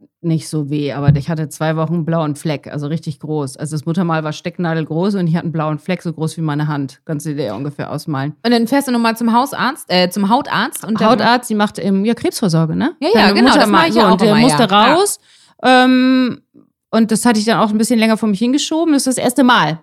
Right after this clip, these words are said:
Speaker 1: dass ich hab einen rausmachen lassen müssen.
Speaker 2: Ah.
Speaker 1: Und da war auch süß, dann sagt sie so, also, <laughs> jetzt zwei Wochen bitte keinen Sport machen. Und ich so, ach, krieg ich hin. <laughs> Kein
Speaker 2: Uh,
Speaker 1: Problem.
Speaker 2: das wird
Speaker 1: Zwei
Speaker 2: schwierig.
Speaker 1: Wochen kein Sport. Oh.
Speaker 2: Aber ab der dritten darf ich dann wieder, ne? Mhm.
Speaker 1: Ah,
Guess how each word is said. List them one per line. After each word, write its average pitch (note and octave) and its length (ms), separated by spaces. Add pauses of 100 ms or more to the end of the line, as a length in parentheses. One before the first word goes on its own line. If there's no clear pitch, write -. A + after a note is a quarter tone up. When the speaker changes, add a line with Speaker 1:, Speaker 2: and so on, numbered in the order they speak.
Speaker 1:
dass F#3+ 180
ich F3 120
hab F#3+ 160
einen E3+ 240
rausmachen E3 520
lassen D#3 320
müssen. F3+ 420 (160)
Speaker 2:
Ah. B3+ 80
Speaker 1:
Und G3+ 140
da G3 120
war F#3 120
auch D3+ 80
süß, - 300
dann E3+ 100
sagt D#3+ 260
sie F#3+ 160
so, F3+ 180 (380)
also, F3+ 400 (400)
<laughs> - 400
jetzt G3 320
zwei F#3+ 220
Wochen F#3 200
bitte F3+ 200
keinen F3 280
Sport F3+ 440
machen. E3 200
Und D#3 80
ich D#3+ 120
so, D#3 220
ach, - 280
krieg E4+ 220
ich - 100
hin. D#4+ 320
<laughs> - 60 (720)
Kein A4+ 160 (140)
Speaker 2:
Uh, B4+ 480
Speaker 1:
Problem. D4+ 180 (240)
Speaker 2:
das A3+ 140
wird G#4 180
Speaker 1:
Zwei A4 200
Speaker 2:
schwierig. F4 260
Speaker 1:
Wochen E4+ 260
kein D4+ 220
Sport. F4 480 (100)
Oh. - 60
Speaker 2:
Aber A3 480
ab G3+ 140
der A3+ 120
dritten B3 300
darf G3+ 180
ich G3 80
dann G#3 200
wieder, F3+ 200
ne? G3+ 280
Mhm. G#3 120
Speaker 1:
Ah, G#3 300